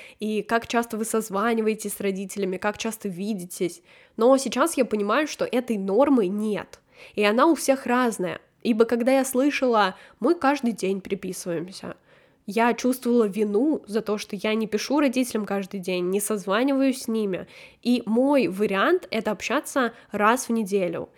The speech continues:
Именно созваниваемся мы раз в неделю. А если я приезжаю к ним в Липецк,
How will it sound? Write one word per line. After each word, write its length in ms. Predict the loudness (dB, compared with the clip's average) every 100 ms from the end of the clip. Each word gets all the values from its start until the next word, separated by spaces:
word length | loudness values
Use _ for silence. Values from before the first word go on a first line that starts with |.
| -18 0
Именно 340 | 2 4 4
созваниваемся 920 | 4 0 0 0 4 4 4 2 0 -4
мы 160 | -2
раз 280 | 0 0 0
в 40 |
неделю. 600 | -2 0 2 2 0 -4 -8 -20 -8
А 260 | 0 2 2 2
если 300 | 0 2 -2
я 220 | 2 0
приезжаю 680 | 0 -4 -4 -2 2 4 2
к 80 | 0
ним 380 | -2 0 -2
в 60 | -2
Липецк, 500 | 0 2 0 -4 -18